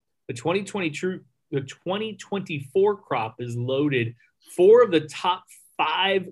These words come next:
quarterbacks in the country in that twenty-four class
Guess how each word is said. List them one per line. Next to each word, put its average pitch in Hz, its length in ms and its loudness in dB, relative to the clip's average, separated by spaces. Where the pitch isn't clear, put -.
quarterbacks 143 680 -2
in 131 180 -8
the 117 100 -6
country 127 720 -8
in 131 160 -4
that 123 180 -8
twenty-four 147 640 -4
class 117 460 -4